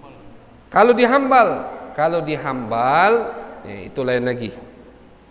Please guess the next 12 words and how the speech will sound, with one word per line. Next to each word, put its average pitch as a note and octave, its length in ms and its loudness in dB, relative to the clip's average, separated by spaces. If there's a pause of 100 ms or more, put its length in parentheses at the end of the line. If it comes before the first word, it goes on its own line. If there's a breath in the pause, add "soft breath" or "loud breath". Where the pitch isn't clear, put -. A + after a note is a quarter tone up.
(300)
Kalau D3 240 0
dihambal F#3 1080 2 (280)
ada D3+ 240 2
najis, D3 800 0 (400 loud breath)
maka C#3 400 4
hambal C#3+ 480 0
ini D#3+ 640 -6
tidak E3+ 400 -4
bergerak C#3+ 480 -2
dengan C3+ 320 -8
gerakannya B2+ 540 -4
kita. A2+ 260 -12